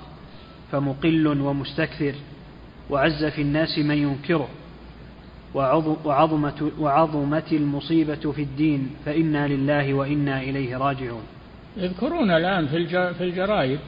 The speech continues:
Speaker 2: بعض الجرايد يذكرون فيها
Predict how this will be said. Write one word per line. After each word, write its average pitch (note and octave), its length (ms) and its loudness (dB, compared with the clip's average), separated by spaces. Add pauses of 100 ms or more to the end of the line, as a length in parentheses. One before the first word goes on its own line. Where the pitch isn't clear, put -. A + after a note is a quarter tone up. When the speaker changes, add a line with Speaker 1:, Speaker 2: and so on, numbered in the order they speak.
(140)
Speaker 2:
بعض G#3+ 220 4
الجرايد C#3 640 2 (1080)
يذكرون E3+ 440 -4
فيها C3+ 540 0